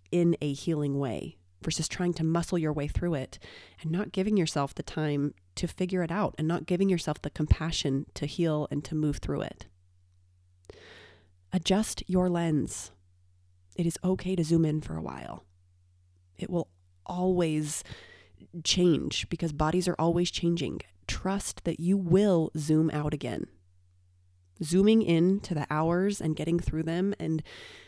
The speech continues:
the physical symptoms and taking care of them instead of working on your big dreams and goals,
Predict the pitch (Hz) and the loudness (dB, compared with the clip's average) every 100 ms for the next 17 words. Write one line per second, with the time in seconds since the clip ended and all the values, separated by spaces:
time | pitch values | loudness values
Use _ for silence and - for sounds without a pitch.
0 | - 165 156 151 147 _ _ _ _ _ | -6 -2 0 -2 -4 _ _ _ _ _
1 | _ - - - 180 180 160 160 156 190 | _ -20 -10 2 4 4 2 0 2 2
2 | 202 147 - 170 143 - 151 170 - 185 | 2 0 -2 -2 -2 -2 -4 -4 -2 0
3 | 214 240 - _ _ - 165 - 175 151 | 0 0 -6 _ _ -4 -4 0 0 0
4 | 170 180 165 170 156 151 - 165 156 165 | 0 2 2 0 0 -4 -2 -2 4 4
5 | 165 160 156 143 160 208 | 4 0 0 2 2 0